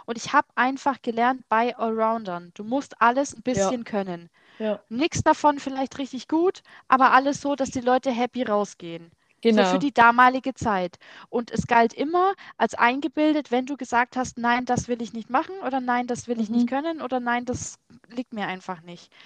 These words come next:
Speaker 1: Das
Speaker 2: Ja.
Speaker 1: war irgendwie einfach so ein absolutes Tabu. Und da hab ich ganz viele Jahre so gearbeitet. Aber ich hab mich auch immer wieder selber rausgefordert. Zum Beispiel hab ich jetzt die letzten Jahre viele Mandalas gemacht und viel Dotwork,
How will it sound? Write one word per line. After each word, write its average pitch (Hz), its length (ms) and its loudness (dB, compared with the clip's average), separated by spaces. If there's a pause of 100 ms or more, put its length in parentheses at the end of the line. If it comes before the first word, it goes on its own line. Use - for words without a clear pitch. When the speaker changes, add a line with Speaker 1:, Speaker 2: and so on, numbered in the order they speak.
(120)
Speaker 1:
Das 220 180 -10
Speaker 2:
Ja. - 20 -2
Speaker 1:
war 247 220 4
irgendwie 262 400 -4
einfach 240 340 -2
so - 160 -6
ein 240 100 -4
absolutes 247 640 -4
Tabu. 269 380 -4 (320)
Und - 380 -12
da 233 140 2
hab 233 80 0
ich 214 100 -14
ganz 233 200 -4
viele 226 200 -10
Jahre 214 260 0
so 202 160 -12
gearbeitet. 196 640 0 (260)
Aber 226 180 2
ich - 120 -6
hab 277 140 -2
mich 277 180 -6
auch 254 60 -6
immer 254 240 -4
wieder 247 180 2
selber 233 360 0
rausgefordert. 262 760 -4
Zum - 60 -16
Beispiel 233 320 -4
hab 220 120 -2
ich 226 120 -14
jetzt - 220 -10
die 226 40 -14
letzten 220 280 -6
Jahre 214 260 -2
viele 214 300 -6
Mandalas 294 540 -2
gemacht 190 300 -10
und 202 80 -14
viel 240 160 -10
Dotwork, 185 560 -4